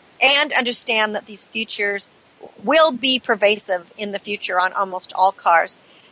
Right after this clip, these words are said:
And first, you wanna also look to see how costly these options are. The cost is starting to trickle down to moderately priced cars. Right now, they're on the more expensive ones. And, but I imagine in the near future,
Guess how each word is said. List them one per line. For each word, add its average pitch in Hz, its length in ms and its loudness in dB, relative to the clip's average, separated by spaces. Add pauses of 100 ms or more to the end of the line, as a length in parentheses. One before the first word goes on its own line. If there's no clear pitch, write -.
(140)
And 233 380 4
first, - 720 2
you 233 200 -4
wanna 214 220 6
also 208 460 6
look 208 300 4 (160)
to 202 140 -8
see 196 420 -6
how 185 300 4
costly 185 520 -2
these 180 340 -12
options 175 720 -4
are. 170 400 4 (440)
The 220 180 0
cost 277 420 2
is 220 100 -6
starting 370 540 4
to 277 80 -2
trickle 247 400 0
down 196 360 4
to 202 120 -6
moderately 196 520 2
priced 196 420 2
cars. 185 340 4
Right 208 200 4
now, 190 300 4
they're 180 180 0
on 180 200 -2
the 180 80 -6
more 170 160 -2
expensive 226 500 -4
ones. 170 380 -4 (480)
And, 226 360 2
but 233 120 4
I 226 100 6
imagine 240 420 2
in 220 100 -2
the 208 60 0
near 202 160 0
future, - 440 -4